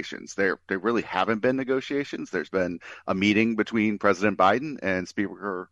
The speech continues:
McCarthy. There were the scenes at the State of the Union where they talked about some things there, and there's been some papers exchanged, whether it's the big budget request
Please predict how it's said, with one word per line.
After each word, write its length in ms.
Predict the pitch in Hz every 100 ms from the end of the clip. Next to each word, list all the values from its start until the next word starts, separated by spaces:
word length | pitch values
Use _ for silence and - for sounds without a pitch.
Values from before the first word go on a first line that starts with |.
| -
McCarthy. 480 | 90 101 104 165 170 - - -
There 260 | 101 92
were 140 | 87 98
the 100 | 95
scenes 400 | - 113 107 95
at 140 | 104
the 160 | 101 92
State 240 | - 107
of 80 | 98
the 60 | 92
Union 360 | 101 135 156
where 120 | 101
they 80 | 95
talked 260 | - 107 -
about 260 | 101 104
some 140 | - 98
things 260 | 104 95
there, 340 | 82 95 123 131
and 360 | 98 95 92 - - -
there's 160 | 104
been 180 | - 101
some 140 | - 85
papers 520 | 120 127 90 85 -
exchanged, 520 | - - 92 76 -
whether 180 | 95 87
it's 140 | 87
the 100 | -
big 220 | 90 92 -
budget 300 | 90 87 -
request 460 | - 92 87 -